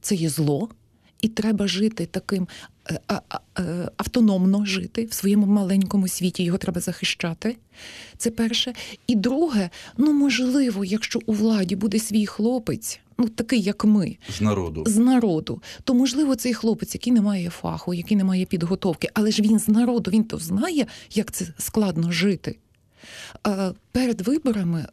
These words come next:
Speaker 1: е, таксист, який мене віз один раз, е, на моє питання, а з-, е, на розмову про вибори, сказав: "Ну, ми, безперечно, ну, Зеленський точно знає, як живуть таксисти". На моє питання: "А звідки ви знаєте, що Зеленський точно знає, як живуть таксисти?"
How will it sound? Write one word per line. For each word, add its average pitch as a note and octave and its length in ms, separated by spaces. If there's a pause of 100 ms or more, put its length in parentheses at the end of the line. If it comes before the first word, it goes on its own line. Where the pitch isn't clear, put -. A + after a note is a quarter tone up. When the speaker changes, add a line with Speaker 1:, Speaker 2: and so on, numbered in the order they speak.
(120)
Speaker 1:
е, F3 120
таксист, - 500
який F3 220
мене F3 240
віз C#4 280
один F3+ 280
раз, F3 240 (440)
е, F3+ 240
на G3+ 140
моє A3 200
питання, A3 440
а G3 100
з-, F3+ 180
е, - 40 (240)
на G#3+ 340
розмову G3+ 500
про F#3 200
вибори, B3 420 (300)
сказав: G3+ 360
"Ну, G3+ 120
ми, G#3 120
безперечно, A3 640
ну, G3+ 120
Зеленський A#3 480
точно - 320
знає, A3 180
як F3+ 140
живуть F3+ 220
таксисти". - 540 (400)
На G3+ 80
моє G#3 100
питання: G3 360
"А G3+ 120
звідки A3 500
ви F3+ 120
знаєте, A3+ 480 (240)
що - 180
Зеленський A3+ 540 (240)
точно G3 400
знає, G#3 260
як F3+ 180
живуть F3 260
таксисти?" - 540